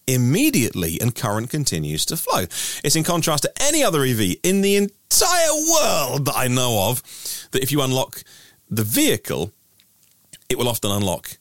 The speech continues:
the, or stop the charging as well. Certainly if you stop the charger, it will, uh, unlock the plug. And again,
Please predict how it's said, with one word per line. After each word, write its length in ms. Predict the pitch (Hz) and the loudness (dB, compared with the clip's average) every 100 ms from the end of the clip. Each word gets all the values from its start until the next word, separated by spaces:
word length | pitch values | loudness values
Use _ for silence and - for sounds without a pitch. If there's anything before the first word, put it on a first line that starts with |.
| _ - _ - | _ -20 _ -10
the, 460 | 117 92 82 78 - _ _ _ _ - | -2 0 2 -2 -6 _ _ _ _ -8
or 120 | 95 | 0
stop 380 | - - 110 - | 2 2 0 -2
the 100 | - | -6
charging 580 | - - 123 101 85 76 | -2 0 2 0 -2 -2
as 80 | 85 | -2
well. 80 | 82 | 2
Certainly 240 | 151 131 | 2 2
if 60 | 117 | 0
you 60 | |
stop 180 | 110 110 | -2 -4
the 80 | - | -4
charger, 960 | - 180 175 147 110 190 170 76 - - | 0 2 2 2 4 4 2 0 -4 -2
it 160 | 110 - | -2 0
will, 320 | 95 82 - - - - | 0 0 -4 -12 -16 -10
uh, 140 | - 85 | -6 -4
unlock 460 | 101 101 98 90 - | -2 0 0 -2 -4
the 160 | 98 | -6
plug. 300 | 85 - 87 - - - _ | -4 -2 -4 -6 -18 -20 _
And 100 | - | -4
again, 320 | 104 113 110 | -2 0 -2